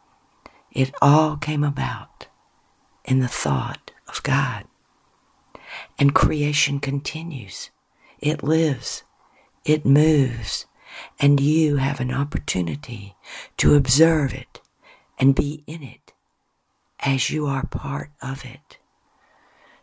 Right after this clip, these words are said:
Today, when your eye catches a flower or a bird or a particular tree, let your gaze go deeper. Let your eyes see.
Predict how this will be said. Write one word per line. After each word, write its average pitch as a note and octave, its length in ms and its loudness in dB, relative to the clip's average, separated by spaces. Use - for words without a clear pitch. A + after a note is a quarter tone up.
Today, D#3 460 4
when D3 180 -2
your D3 180 -2
eye C#3+ 240 -4
catches D3 460 -10
a C3+ 60 -8
flower C3+ 680 -6
or A#2 80 -12
a A#2+ 60 -14
bird D3+ 480 -4
or C3+ 180 0
a B2 100 -4
particular D#3 680 -4
tree, C3+ 580 -8
let D3 280 2
your D#3+ 100 2
gaze C#3+ 460 4
go C3+ 180 0
deeper. D3 580 -4
Let D3+ 220 0
your D3 220 4
eyes C3 380 4
see. C3 560 0